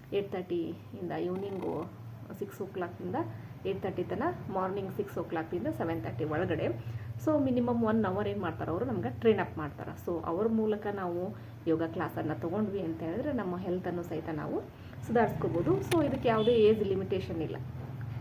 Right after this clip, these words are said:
ದೊಡ್ಡವರು ಸಹಿತ ನಾವೇನ್ ಮಾಡ್ಬೋದು, ಇಲ್ಲಿ, ಆ, ಪಾರ್ಟಿಸಿಪೇಟ್ ಮಾಡ್ಬೋದು. ಚಿಕ್ಕ ಮಕ್ಕಳು ಸಹಿತ, ಆರು ವರ್ಷದ ಮೇಲ್ಪಟ್ಟ ಮಕ್ಕಳು ಸಹಿತ ಭಾಗವಹಿಸ್ಬೋದು. So, just ಏನ್ ಮಾಡ್ರಿ ನೀವು ಅಂತ ಹೇಳಿದ್ರೆ, ಅವರ ಒಂದು, ಆ, ಲಿಂಕನ್ನು ಕಳಿಸಿರ್ತೀನಿ, ಲಿಂಕ್ ಮೇಲೆ ಕ್ಲಿಕ್ ಮಾಡಿ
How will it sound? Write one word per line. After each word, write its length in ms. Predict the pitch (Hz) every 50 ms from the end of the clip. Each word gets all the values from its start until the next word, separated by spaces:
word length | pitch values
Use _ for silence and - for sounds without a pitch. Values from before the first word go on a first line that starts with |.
| - - -
ದೊಡ್ಡವರು 360 | 185 185 180 208 214 220 226
ಸಹಿತ 280 | 233 226 233 214 220 233
ನಾವೇನ್ 340 | 214 208 208 208 208 208 214
ಮಾಡ್ಬೋದು, 380 | 208 202 196 202 202 208 349 440 - - - - 220
ಇಲ್ಲಿ, 200 | 175 190 247 392
ಆ, 920 | - - - - - - - - - - - 190 180 175 170 170 165 165 165 -
ಪಾರ್ಟಿಸಿಪೇಟ್ 520 | 208 208 - - 226 - 190 196 190 -
ಮಾಡ್ಬೋದು. 580 | 202 185 170 156 139 151 143 - - 220 320 175 - - - - - - - - - - - - - - - -
ಚಿಕ್ಕ 180 | 247 233 - 220
ಮಕ್ಕಳು 240 | 208 208 - 202
ಸಹಿತ, 260 | 202 - 196 180 - 285 339 - - - - - - -
ಆರು 200 | - 190 190 190
ವರ್ಷದ 360 | 180 190 - - 190 180 190 185
ಮೇಲ್ಪಟ್ಟ 440 | 185 226 262 254 269 254 254 -
ಮಕ್ಕಳು 300 | 214 196 180 175 185 185
ಸಹಿತ 280 | 185 - 190 185 - - 381 - - - - - - - - - - 226
ಭಾಗವಹಿಸ್ಬೋದು. 640 | 240 226 208 196 175 175 - - 165 160 - 285 403 - - - - - - -
So, 120 | - 311 233
just 300 | 277 294 285 - - 285
ಏನ್ 180 | 262 254 247
ಮಾಡ್ರಿ 260 | 233 220 208 202 196 196
ನೀವು 220 | 190 185 185 180
ಅಂತ 200 | 170 175 170 214
ಹೇಳಿದ್ರೆ, 300 | 202 220 277 277 233 220
ಅವರ 340 | 214 208 - - 180 180 180 175 170 165 165
ಒಂದು, 260 | 165 165 - - -
ಆ, 560 | - - - - - - - - - - 165
ಲಿಂಕನ್ನು 480 | 170 185 208 233 226 254 233 226 220 -
ಕಳಿಸಿರ್ತೀನಿ, 480 | 208 180 185 - - - - 208 226
ಲಿಂಕ್ 300 | 220 202 185 175 180 180
ಮೇಲೆ 180 | 202 190 170 165
ಕ್ಲಿಕ್ 360 | 165 - 220 240 247 - -
ಮಾಡಿ 400 | 226 196 185 180 202 277 320 -